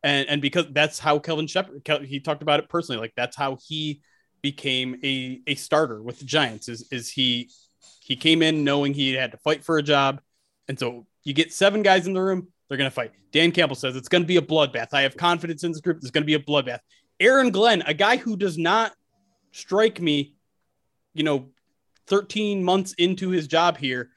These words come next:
as someone who throws a lot of bullshit against the wall, who, who tends to be a very honest person, saying the same thing. Competition is gonna make this group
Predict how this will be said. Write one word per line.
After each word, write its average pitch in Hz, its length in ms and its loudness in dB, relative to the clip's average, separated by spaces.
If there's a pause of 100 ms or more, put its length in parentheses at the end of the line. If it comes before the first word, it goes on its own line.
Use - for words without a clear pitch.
(240)
as 151 160 0
someone 175 300 0
who 170 100 -4
throws 160 300 0
a 156 60 -6
lot 151 160 4
of 147 80 -4
bullshit 143 340 -2
against 135 240 -4
the 127 80 -4
wall, 123 400 2 (440)
who, 143 120 -4
who 147 260 -6 (280)
tends 175 240 0
to 175 60 -4
be 170 120 2
a 143 40 0
very 156 260 2
honest 147 320 0
person, 131 480 -2 (500)
saying 160 320 2
the 180 60 0
same 196 300 2
thing. 190 380 0 (460)
Competition 170 560 -2
is 139 120 -6
gonna 139 160 0
make 135 220 0
this 139 180 -6
group 139 300 -4